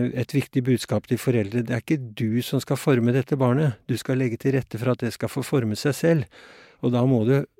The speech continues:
være nysgjerrig og respektere. Det er ikke sikkert barnet har lyst på å gå den veien du ønsker. Og da må du la dem få lov til å forfølge sine interesser.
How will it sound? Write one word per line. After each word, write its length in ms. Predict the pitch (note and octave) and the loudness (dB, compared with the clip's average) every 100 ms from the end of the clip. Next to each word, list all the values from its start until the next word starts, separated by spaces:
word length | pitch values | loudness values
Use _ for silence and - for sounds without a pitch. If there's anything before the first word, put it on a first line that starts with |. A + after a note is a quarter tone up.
| _ _ | _ _
være 240 | C3+ A#2+ C3 | 2 4 4
nysgjerrig 560 | C#3 C3+ - A#2+ A#2+ C#3+ - | 4 2 2 2 4 0 -2
og 240 | D3 C#3 - _ C3+ | -4 -4 -8 _ -6
respektere. 840 | C3+ - D3 _ - A#2+ A#2 C3+ | -4 -4 -6 _ 0 2 2 0
Det 640 | C3 _ - - _ - C3+ | -4 _ -20 -20 _ -6 -2
er 20 | |
ikke 160 | F#3 | -2
sikkert 400 | - C3+ - C#3 | -2 -4 -2 -2
barnet 240 | B2+ A#2 B2 | 2 2 4
har 20 | B2+ | 2
lyst 160 | A#2+ - | 0 0
på 80 | B2 | 0
å 60 | |
gå 80 | A#2+ | 2
den 160 | B2 A#2 | 0 0
veien 300 | A#2+ A2 A#2+ | 0 0 0
du 180 | A2 A#2 - D#3+ C#3 | 0 -4 -6 -8 -4
ønsker. 400 | A#2 - F3 D#3+ - _ _ _ _ _ _ _ _ _ _ _ _ _ _ _ B3 | -4 0 0 0 -6 _ _ _ _ _ _ _ _ _ _ _ _ _ _ _ -4
Og 100 | C#3 A#2 | 0 2
da 80 | A2 | 4
må 80 | A#2+ | 2
du 80 | B2 | 2
la 120 | B2 B2 | 2 0
dem 100 | B2 | -2
få 100 | C3+ | -2
lov 140 | B2 G#2 | -2 -2
til 120 | C3 | -4
å 40 | |
forfølge 460 | - B2+ C3 G#2+ A#2 | -4 -4 -2 0 -2
sine 280 | - A#2 G#2 | -2 -2 -2
interesser. 540 | G2 A2 - - C3+ | -4 -6 -6 -8 -10